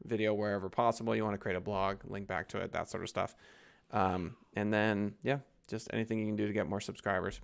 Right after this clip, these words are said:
You know the drill. You know the drill. So moving on, tech radar dot com,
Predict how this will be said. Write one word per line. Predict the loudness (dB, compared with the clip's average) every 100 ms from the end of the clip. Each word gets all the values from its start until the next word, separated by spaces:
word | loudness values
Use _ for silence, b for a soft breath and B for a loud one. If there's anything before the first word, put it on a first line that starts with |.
| -6
You | -2
know | 0
the | 0
drill. | -2 -2 -4 -12 -20 _ -20 _ _ -12 -10 -8
You | -2 -2 -2
know | -4 -6 -8
the |
drill. | -6 -6 -6 B B B B -2
So | 4 6 6 4 4
moving | 4 6
on, | 8 8 6 2
tech | 0 2
radar | 4 6 8 6 4 0 2
dot | 6 6 4 -4 -16 -12
com, | 2 6 8 8 6